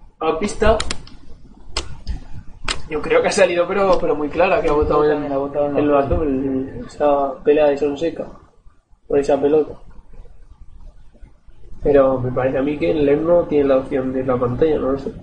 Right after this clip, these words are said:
Speaker 1: igual sí. Lo que creo que no están revisando, ¿eh? Porque están hablando algo del crono, no sabemos lo, lo que está pasando ahí. Vemos que Huskic ha pedido el cambio, que se sienta Bordiñón.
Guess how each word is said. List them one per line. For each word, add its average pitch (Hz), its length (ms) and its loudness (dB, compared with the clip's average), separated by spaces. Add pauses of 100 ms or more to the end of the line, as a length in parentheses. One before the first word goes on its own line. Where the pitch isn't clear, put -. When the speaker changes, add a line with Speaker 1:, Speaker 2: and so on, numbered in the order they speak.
(100)
Speaker 1:
igual 131 280 2
sí. 101 180 -8 (1300)
Lo 135 120 4
que 131 200 4
creo 131 200 2
que 143 80 4
no 151 60 0
están 139 240 0
revisando, 131 460 -2
¿eh? 131 100 -4 (100)
Porque 135 180 -6
están 135 500 0
hablando 143 360 2
algo 143 160 4
del 139 140 2
crono, 165 480 2
no 147 120 -4
sabemos 147 340 -2
lo, 139 380 0 (1700)
lo 180 200 6
que 175 60 -2
está 190 240 4
pasando 190 360 -2
ahí. 208 180 2
Vemos 190 220 0
que 185 100 -8
Huskic 190 460 -4
ha 202 120 0
pedido 190 240 2
el 156 100 -2
cambio, 214 320 2
que 175 80 -6
se 170 140 -6
sienta 185 360 0
Bordiñón. 220 840 2